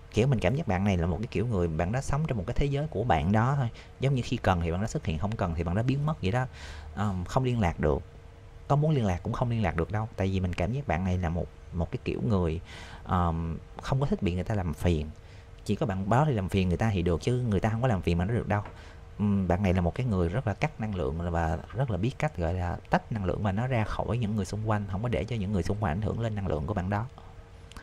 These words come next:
Nói chung bạn này kiểu giống như mình vậy đó, hành tung ẩn dật lắm. Không có thích lộ mặt, không có thích lộ ra đường, không có thích, gọi là, chừa cái mặt đi đâu hết. Mình cảm giác kết nối của bạn này cũng khá là nhỏ.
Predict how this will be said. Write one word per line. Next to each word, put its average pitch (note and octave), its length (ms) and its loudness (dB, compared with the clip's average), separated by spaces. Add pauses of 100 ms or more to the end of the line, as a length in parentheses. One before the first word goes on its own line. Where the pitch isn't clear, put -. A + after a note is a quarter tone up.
(440)
Nói C3+ 80 0
chung A2 160 0
bạn F#2+ 140 0
này F2 120 2
kiểu C#2+ 200 0
giống B2+ 140 0
như A#2 100 0
mình F2+ 200 0
vậy E2 80 0
đó, A2+ 80 -2
hành F#2+ 180 -2
tung F#2+ 180 0
ẩn G#2 180 -2
dật F#2 160 -4
lắm. A2 100 -4 (420)
Không G#2+ 160 -2
có A#2+ 100 -4
thích - 160 -6
lộ F2 140 2
mặt, E2+ 240 -2
không G#2+ 200 -4
có A#2+ 60 -2
thích - 200 -2
lộ E2 260 2
ra G2+ 100 0
đường, F2 360 0
không A2 200 -2
có A#2 60 -4
thích, D3 140 -4 (580)
gọi E2+ 140 0
là, F2 100 2
chừa E2+ 300 2
cái C3 100 -2
mặt G2+ 160 -2
đi F#2+ 100 0
đâu G#2 180 2
hết. A#2 220 -2
Mình F#2+ 120 0
cảm F#2+ 140 0
giác C3 200 -4
kết C#3+ 120 0
nối C3+ 160 2
của G#2+ 120 -4
bạn F2+ 120 0
này E2+ 100 -2
cũng F#2 140 -4
khá C#3+ 200 -2
là F#2+ 160 0
nhỏ. E2 460 -2